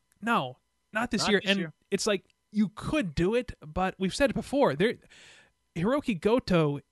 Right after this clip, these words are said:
Speaker 1: isn't. They're, they're
Speaker 2: If they
Speaker 1: looking
Speaker 2: were gonna do it, Colin, they would have done it already.
Speaker 1: Right, right. It, it, if it were to happen, and I could say the same thing for Shibata. If it's gonna
Speaker 2: Yeah.
Speaker 1: happen, it'll be a very short run.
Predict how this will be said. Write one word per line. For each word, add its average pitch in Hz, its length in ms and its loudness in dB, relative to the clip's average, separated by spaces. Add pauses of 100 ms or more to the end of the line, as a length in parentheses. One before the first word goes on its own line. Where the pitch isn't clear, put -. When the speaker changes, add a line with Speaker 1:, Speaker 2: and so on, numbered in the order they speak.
Speaker 1:
isn't. 175 560 0 (960)
They're, 233 220 -2 (680)
they're 190 140 2
Speaker 2:
If 220 40 4
they 262 40 4
Speaker 1:
looking 277 200 4
Speaker 2:
were 240 60 0
gonna 196 160 0
do 151 180 -2
it, 143 80 -4
Colin, 120 240 0
they 113 100 0
would 110 120 -4
have 98 60 -12
done 95 140 -8
it 92 100 -12
already. 85 260 -20
Speaker 1:
Right, 160 220 0 (240)
right. 190 220 0 (160)
It, 240 220 -6
it, 208 180 -4 (220)
if 233 120 0
it 233 100 -6
were 240 100 0
to 214 80 2
happen, 175 420 2 (160)
and 214 100 4
I 302 60 8
could - 160 0
say 269 120 2
the 202 80 0
same 208 320 0
thing 180 260 -2
for 160 180 -4
Shibata. 160 640 -2 (500)
If 214 160 2
it's 196 120 2
gonna 208 180 2
Speaker 2:
Yeah. 180 60 0
Speaker 1:
happen, 185 340 2
it'll 156 160 -2
be 151 140 -4
a 143 60 -4
very 156 320 -2
short 170 320 0
run. 165 400 -4